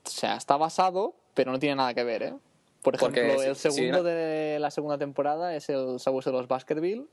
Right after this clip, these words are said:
Speaker 1: y no tiene nada que ver.
Speaker 2: O sea, cada capítulo es independiente del anterior, o sea, no sigue un argumento toda la temporada, ¿no?
Speaker 1: No, pero la trama de, del malo de Sherlock,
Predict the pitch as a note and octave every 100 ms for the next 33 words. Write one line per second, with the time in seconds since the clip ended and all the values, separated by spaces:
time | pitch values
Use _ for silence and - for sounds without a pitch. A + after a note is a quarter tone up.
0 | _ - B2+ A#2+ B2 C3 B2 A#2 A2+ A2+
1 | - - _ _ _ _ _ _ - -
2 | - C3+ B2 A#2+ B2 C#3+ E3 E3+ D3 C3+
3 | C3+ C3 B2+ B2+ B2 G#2+ G#2+ A2 B2+ B2+
4 | B2+ B2 A#2+ A#2+ A#2 A#2 A2+ A2 A2+ G#2+
5 | F#2+ A#2+ G3 - C#3+ D#3 C#3+ C#3 C3+ C3+
6 | C3 B2+ B2+ B2+ B2 B2 A#2+ A#2+ A#2+ _
7 | _ - _ - - D3 C3+ C#3 C#3+ D#3
8 | D3+ D3+ D3 D3 C#3+ C#3 C3+ C3+ C#3 C#3
9 | C3 B2 C#3+ D#3 F#3 A#3+